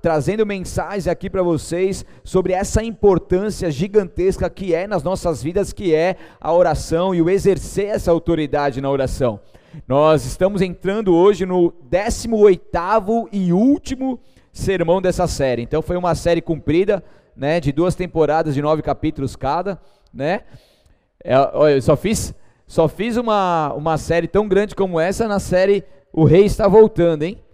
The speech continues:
É que eu gosto de mergulhar e como é bom, a gente vai aprendendo, a gente vai destrinchando o texto aqui e você vê como que a palavra é rica. Um tema, a gente teve dezoito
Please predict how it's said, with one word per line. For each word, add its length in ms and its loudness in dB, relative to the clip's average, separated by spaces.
É 60 -12
que 120 0
eu 80 6
gosto 340 6
de 60 -2
mergulhar 440 2
e 40 0
como 200 -2
é 80 -4
bom, 260 2
a 20 4
gente 160 -4
vai 100 0
aprendendo, 600 -6
a 40 2
gente 140 -6
vai 100 -4
destrinchando 800 -4
o 40 -2
texto 340 -6
aqui 360 -6
e 80 -6
você 160 0
vê 120 4
como 180 0
que 80 -4
a 40 -2
palavra 420 2
é 40 2
rica. 400 0
Um 160 -6
tema, 540 0
a 120 -2
gente 200 -6
teve 160 -2
dezoito 800 2